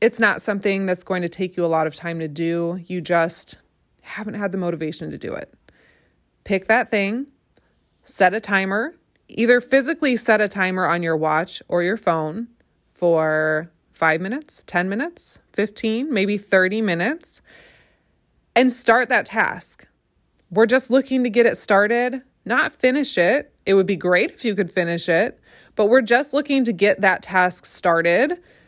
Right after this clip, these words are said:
so you have the motivation to get going and maybe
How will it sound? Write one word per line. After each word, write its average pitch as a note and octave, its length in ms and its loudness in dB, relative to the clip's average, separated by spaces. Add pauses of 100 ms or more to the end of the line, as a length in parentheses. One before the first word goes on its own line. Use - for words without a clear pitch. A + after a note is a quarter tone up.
so - 140 -6
you B3+ 100 2
have C#4+ 140 2
the C4+ 80 4
motivation A3+ 1160 2 (440)
to G#3+ 480 2 (1700)
get A#3 160 4
going A3+ 560 0 (580)
and B3+ 260 6
maybe C4+ 680 2